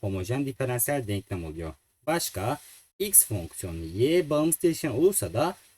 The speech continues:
x bölü y formatında yazılan bir denklem olması lazım. Eğer ben bu formatta yazabiliyorsam da tekrardan homojen diferansiyel denklem olarak adlandırmış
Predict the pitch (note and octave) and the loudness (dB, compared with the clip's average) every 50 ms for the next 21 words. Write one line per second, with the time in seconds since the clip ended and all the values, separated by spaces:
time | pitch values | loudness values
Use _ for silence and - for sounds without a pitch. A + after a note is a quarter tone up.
0 | _ _ F#3 G#3+ G3 - - - - D#3+ D3+ D3+ D3 D3 D#3+ F3 F#3 F3+ - - | _ _ -6 2 4 2 2 4 4 4 4 4 2 4 6 6 6 6 4 0
1 | - E3 D#3+ D#3+ D#3+ D#3 D3+ - - D#3+ D#3+ E3+ E3 D#3+ C#3+ C3+ D3+ E3 E3 D#3 | 0 2 4 4 4 2 2 0 -2 0 2 2 2 2 0 -2 0 0 0 0
2 | D3+ C#3+ C#3+ C#3+ C3+ - - D3+ C3+ G#2 F#2 F#2 F2 - - F#2 E2 D#2 D#2 D2 | 0 0 0 -2 0 0 0 0 2 2 0 0 -2 -2 -2 -2 -6 -8 -8 -8
3 | D#2 D2 C#2 - _ - _ _ _ _ _ - F#3+ F#3 E3+ D#3 E3 E3 E3+ F#3 | -10 -12 -12 -14 _ -20 _ _ _ _ _ 0 0 0 2 2 0 0 0 0
4 | - - F3+ D#3 D3+ C#3+ - C#3+ C#3+ C3+ E3+ E3 D3+ C3 G#2+ G#2+ - G2 F#2 F2+ | 2 4 4 4 4 2 0 -2 0 0 0 0 2 0 0 0 -4 -4 -4 -2
5 | G2 C#3 D#3+ E3+ - _ _ _ _ - G3+ G3 - - F#2+ F2 F#2 C3+ D#3+ F3+ | -2 0 -2 -2 -4 _ _ _ _ 2 2 2 2 2 -4 -2 -2 0 0 0
6 | E3 - _ _ _ _ F3 F3 E3+ C3+ G2+ F#2+ G2+ F#2 F2+ F#2 G#2 C3+ C#3+ - | -2 -4 _ _ _ _ 2 2 4 2 2 0 -2 -4 -4 -4 -4 -4 -4 -2
7 | B2 G#2+ G2 F2+ F2 - - F#2+ F2+ E2+ E2+ G#2+ A2 A2+ A2 - C#3+ C3 A2+ A#2+ | -4 -4 -2 -2 -4 -4 -4 -4 -6 -4 -4 -2 -2 -2 -2 -4 -4 -2 0 -2
8 | C#3+ D3 - _ A2+ A2+ G#2+ G2+ A2 A#2+ A#2+ A#2 A2 A#2+ C#3 D#3+ F#3 F3+ - | -2 -4 -6 _ -4 -4 -4 -2 -2 -2 -2 -2 0 0 2 2 2 0 -2